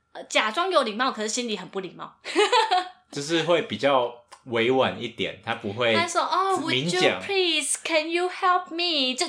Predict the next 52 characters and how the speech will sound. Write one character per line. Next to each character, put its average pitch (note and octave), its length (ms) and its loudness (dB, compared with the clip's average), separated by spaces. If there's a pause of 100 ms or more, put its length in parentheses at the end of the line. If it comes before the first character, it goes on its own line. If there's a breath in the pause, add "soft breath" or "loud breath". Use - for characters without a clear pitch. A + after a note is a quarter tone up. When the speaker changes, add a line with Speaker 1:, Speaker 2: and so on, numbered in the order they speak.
Speaker 1:
之 E4+ 220 -4
类 F4 180 2
这 F4 80 0
种， B3 260 -6
就 C#4+ 160 0
很 G#3+ 280 -6
gay G#3 160 -2
掰 F3 220 -4
的 E3+ 80 -12
话。 - 220 -6
<laughs> G#4+ 1700 2
对， F#4+ 160 2
可 D#4 100 0
是， E4+ 80 0 (380)
呃， A#3+ 260 -4 (260)
就 F#4+ 180 2
我 C4 100 2
们 A#3+ 120 -2
英 F#4 80 0
文 B3+ 160 0
不 F4+ 80 0
好， A3 220 0
或 D4 80 2
我 D#4 40 2
们 B3+ 100 -6
真 G4+ 160 -4
的 G#4 100 -2
就 G#4 140 0
只 F4 60 -6
会 F4+ 100 2
讲 D4 220 0
单 E4+ 260 0
字 F#4 280 -8
啊， E4+ 360 0 (240 loud breath)
所 F#4 140 0
以 E4+ 40 2
他 E4+ 120 -2
就， F#4 100 2 (220)
他 F4+ 260 2
就 F4+ 220 0
觉 F#3 300 -6
得， F#3 200 -4 (160 loud breath)
他 D#4+ 100 -2
就 E4 120 -2
很 C4 240 -4
高 G3 220 0
尚 A3 280 -2
的 F3+ 120 -8
觉 E3+ 160 -12
得 E3 100 -12
说 G#3+ 220 -8 (240 loud breath)
：“哦， G#3+ 220 -4